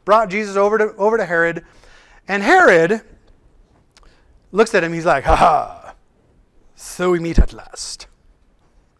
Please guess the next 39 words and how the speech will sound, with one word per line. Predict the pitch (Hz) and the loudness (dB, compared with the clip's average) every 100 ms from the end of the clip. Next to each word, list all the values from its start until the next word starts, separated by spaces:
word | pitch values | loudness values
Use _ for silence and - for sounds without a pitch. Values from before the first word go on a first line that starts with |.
| _ - - | _ -20 -6
'Cause | 220 208 | -4 0
Herod's | 349 320 | 0 0
been | 202 | -2
after | 233 370 - 180 | -2 -2 -4 -8
him. | 117 _ _ _ _ _ _ _ - | -8 _ _ _ _ _ _ _ -6
And | 226 | -2
he, | 254 | 0
the | 214 214 | 2 6
Bible | 233 294 262 | 6 6 4
even | 240 | 2
says, | 208 320 214 | 2 4 4
he's | 233 | 2
like, | 220 202 - - | 2 2 -8 -2
you | 214 | 2
know, | 190 | 2
Herod's | 143 285 302 | 6 4 4
been, | 240 226 208 190 | 0 -2 -2 0
like, | 202 | 0
looking | 170 190 277 285 285 240 | 0 -2 -2 0 -2 0
for | 233 214 | 0 2
an | |
opportunity. | 214 214 190 240 254 | 2 2 0 0 -2
He's | 208 | -2
like, | 208 240 | 0 -2
"Oh | 269 254 | 0 -2
yeah, | 285 269 | 0 0
this | 262 - | 0 -6
is, | 208 | -16
this | - - - | -18 -20 -8
is | |
gonna | 285 | -6
be | 233 | -4
awesome. | 226 269 233 202 | 2 2 2 -2
I'm | 269 | -2
gonna | 254 | 0
have | 196 214 | 2 0
my | 196 202 | -2 -2
own, | 262 277 | 0 2
like, | 247 202 | 0 0